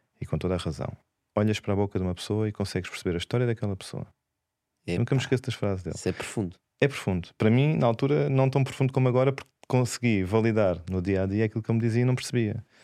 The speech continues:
Speaker 1: Tu consegues entender se a pessoa teve problemas económicos,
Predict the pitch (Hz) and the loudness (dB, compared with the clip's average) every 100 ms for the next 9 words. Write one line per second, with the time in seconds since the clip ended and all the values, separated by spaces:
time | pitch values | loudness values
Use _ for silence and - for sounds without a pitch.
0 | _ - 160 151 170 156 139 127 110 104 | _ -4 0 2 2 2 2 4 2 0
1 | 104 - 120 110 107 104 101 101 98 - | -6 -4 0 2 4 2 2 0 -2 -4
2 | - 101 - 101 92 95 87 85 87 - | -4 -4 0 0 0 -2 -4 -4 -6 -10
3 | - | -18